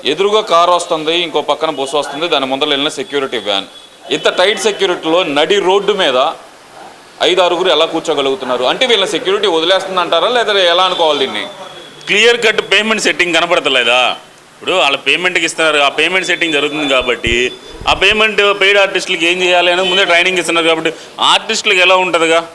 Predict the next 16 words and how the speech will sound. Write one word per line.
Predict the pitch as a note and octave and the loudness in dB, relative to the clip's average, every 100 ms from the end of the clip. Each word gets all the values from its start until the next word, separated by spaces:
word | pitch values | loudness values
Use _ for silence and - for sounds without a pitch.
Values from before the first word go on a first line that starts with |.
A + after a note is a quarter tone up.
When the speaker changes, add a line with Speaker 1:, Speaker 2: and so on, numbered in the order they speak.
| - - - - - - - | -20 -20 -20 -20 -20 -20 -16
Speaker 2:
ఇప్పుడు | A2 C3+ F#3 | -4 0 2
సామాన్యుడి | E3+ D#3+ F#3+ G3+ G3 | 4 2 4 2 4
కంటే | F#3+ F#3+ | 2 2
జగన్మోహన్ | E3 F3 F#3 F#3 | 4 2 4 2
రెడ్డి | F3 | 2
దగ్గర | E3 D#3 | 2 4
ఎలా | D#3 | 4
ఉంటుంది | F3 E3+ D#3+ | 4 2 2
కానీ | E3 | 2
ఆర్టిస్ట్కి | D#3 D#3 D#3+ F#3 D#3 | 2 2 -2 -4 -2
కంపల్సరీ | D3 D3+ D3+ D3 | -2 0 2 2
ఎలా | C#3+ | 2
ఉంటుంది? | C#3 B2+ B2 D#3 | 0 0 0 0
ఆ | C#3+ E2+ F#2 G2+ A2+ | 0 2 2 4 2
ఆర్టిస్టులు | C#3+ F3+ - F#3 | 2 -2 -2 0
కాబట్టి | E3+ E3+ E3 G#3 B3 | 2 2 2 0 -2